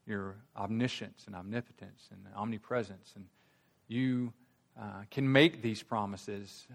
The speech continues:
unlike us because you have the power to ensure that they come,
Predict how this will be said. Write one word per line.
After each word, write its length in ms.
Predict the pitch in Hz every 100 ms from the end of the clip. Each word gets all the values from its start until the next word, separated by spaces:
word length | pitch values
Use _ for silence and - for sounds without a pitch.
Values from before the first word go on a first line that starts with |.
| 131
unlike 420 | 113 113 120 113
us 300 | 117 104 104
because 400 | - 104 104 95
you 240 | 101 113 117
have 240 | 107 107
the 80 | 104
power 400 | - 104 104 98 -
to 200 | 101 95 - _ _ _
ensure 560 | 120 110 - - 127 117
that 140 | 104
they 120 | 104 98
come, 440 | 117 110 104 101